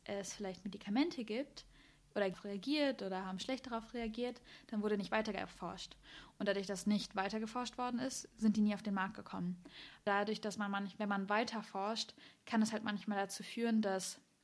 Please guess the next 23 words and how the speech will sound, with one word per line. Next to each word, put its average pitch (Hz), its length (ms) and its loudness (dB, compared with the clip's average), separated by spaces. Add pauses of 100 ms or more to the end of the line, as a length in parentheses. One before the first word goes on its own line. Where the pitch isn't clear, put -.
man 202 180 2
dann 202 140 2
erst - 200 -2
erkennt, 262 480 2 (380)
dass 208 200 0
es 214 140 -4
für 220 100 0
was 202 160 -2
ganz 202 160 -8
anderes 233 440 -2
zum 196 80 -4
Beispiel 180 260 -6
hilfreich 180 400 -6
ist. - 240 -10
Also 196 320 0
so 196 180 -2
wurde 196 200 -2
ja 190 100 0
zum 202 140 -2
Beispiel 208 440 2 (280)
<laughs> - 260 -12
Viagra 220 600 2
erfunden. 196 680 -4